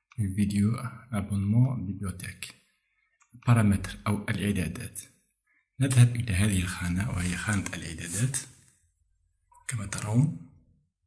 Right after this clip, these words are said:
ثم نذهب إلى اللغة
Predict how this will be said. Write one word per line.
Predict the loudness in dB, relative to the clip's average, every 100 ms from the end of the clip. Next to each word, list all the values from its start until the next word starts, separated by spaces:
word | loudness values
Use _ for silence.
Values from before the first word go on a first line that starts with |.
| _ _ _ _ _ _ -20 -20 -6
ثم | 4 4 4 2 0 -4 -10 -20 _ _ _ _ _ _ _ _ _ _ _ _ _ _ _ _ _ 2
نذهب | 4 4 0 -4
إلى | -2 0 0 -2 -8 -12 _ _ _ _ _ _ _ _ _ _ _ _ _ _ _ _ _ _ _ _ _ _ _
اللغة | -8 -8 -8 -8 -6 -6 -8 -18